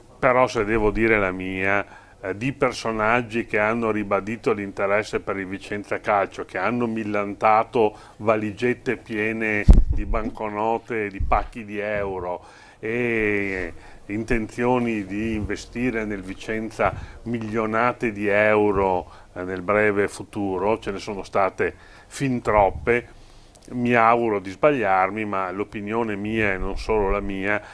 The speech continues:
è che andrà deserta anche questa seconda asta e quindi il giudice sarà costretto a chiamarne una terza operando un abbassamento di prezzo, ma secondo me neanche l'abbassamento di prezzo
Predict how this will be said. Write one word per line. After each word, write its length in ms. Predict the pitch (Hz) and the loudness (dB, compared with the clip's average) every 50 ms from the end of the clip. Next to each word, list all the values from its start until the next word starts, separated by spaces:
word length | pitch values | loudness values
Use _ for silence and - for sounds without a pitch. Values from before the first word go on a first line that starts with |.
| - - - - - | -20 -20 -20 -20 -12
è 220 | - 107 92 92 | -6 -4 -2 -2
che 120 | - - 113 | -2 -2 -2
andrà 260 | 101 95 95 92 95 | -2 0 0 0 0
deserta 520 | 90 90 85 90 87 90 90 85 - 92 | 0 -2 0 2 4 4 2 2 -2 -4
anche 240 | 87 87 87 - 101 | -4 -4 -6 -8 -12
questa 280 | - - 90 - - - | -8 -8 -8 -2 0 0
seconda 540 | - - - - 98 98 98 95 98 101 110 | 4 4 2 2 2 -2 0 4 6 6 6
asta 200 | 120 - - 120 | 4 4 -2 -6
e 60 | - | -4
quindi 240 | - 107 101 95 95 | -6 -6 -6 -6 -6
il 80 | 87 | -6
giudice 360 | 95 104 98 95 95 - - | -6 -6 -6 -6 -6 -8 -8
sarà 280 | 90 - - 95 92 90 | -8 -6 -4 -2 -2 -4
costretto 720 | - - 87 - - 101 104 98 98 - - 101 85 - - - - - - - - - | -4 -8 -12 -10 0 4 4 4 4 2 -2 -4 -6 -6 -6 -14 -20 -20 -20 -20 -10 0
a 140 | 107 101 104 | 0 0 2
chiamarne 640 | - - - 92 95 98 98 101 104 101 101 98 92 | 2 0 -2 -2 2 2 4 4 4 2 0 -4 -6
una 240 | 92 98 101 104 101 | -6 -4 -4 -4 -4
terza 540 | - 110 101 98 98 98 92 - - 127 117 | 0 2 4 4 4 2 0 0 2 2 2
operando 640 | 107 101 - 101 95 98 104 104 104 104 98 98 | 2 2 2 2 2 4 2 2 0 -2 -2 -4
un 120 | 98 95 95 | -4 -2 -4
abbassamento 720 | 92 92 104 98 - - - 104 98 98 104 107 98 - 98 | 0 0 0 -2 4 4 4 4 4 0 -4 -6 -6 -6 -6
di 140 | 98 120 | -6 -6
prezzo, 840 | 117 - 107 95 92 92 - 104 - - - - 131 127 127 127 - - - - - - - - - - - - - - | -4 -2 0 2 4 2 2 0 -4 -12 -10 -2 0 0 0 0 -4 -12 -20 -20 -20 -20 -20 -20 -20 -20 -20 -20 -18 -12
ma 280 | 113 110 117 120 117 - | -8 0 2 4 4 4
secondo 500 | - - - - - 117 117 113 113 107 | 6 6 6 6 4 0 -4 -4 -6 -6
me 220 | 92 95 98 104 | -6 -6 -6 -6
neanche 500 | 101 101 98 95 95 101 104 - - 104 | -4 -4 -4 -4 -4 -4 -6 -6 -8 -6
l'abbassamento 800 | 95 95 87 85 90 - - - 87 85 87 90 90 - 95 90 | -6 -6 -6 -6 -8 -8 -4 -6 -6 -6 -6 -10 -12 -12 -12 -12
di 100 | 85 85 | -12 -14
prezzo 680 | - - 92 90 90 90 - - - - 82 80 - | -12 -8 -6 -4 -4 -6 -6 -12 -12 -12 -10 -10 -10